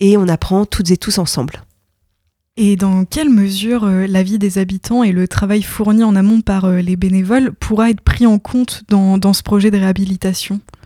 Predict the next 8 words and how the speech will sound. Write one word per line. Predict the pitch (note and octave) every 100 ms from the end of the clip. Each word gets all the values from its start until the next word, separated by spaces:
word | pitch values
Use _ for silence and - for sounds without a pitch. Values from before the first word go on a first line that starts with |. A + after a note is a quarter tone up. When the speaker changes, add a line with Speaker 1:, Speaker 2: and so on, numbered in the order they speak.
| - - - - -
Speaker 1:
Alors, | F#3 F3
la | F3 F3+
maison | G#3 A3
d'arrêt, | G3+ F#3 G#3+
elle |
appartient | E3 - - G#3
à | F3+
l'État. | F3 -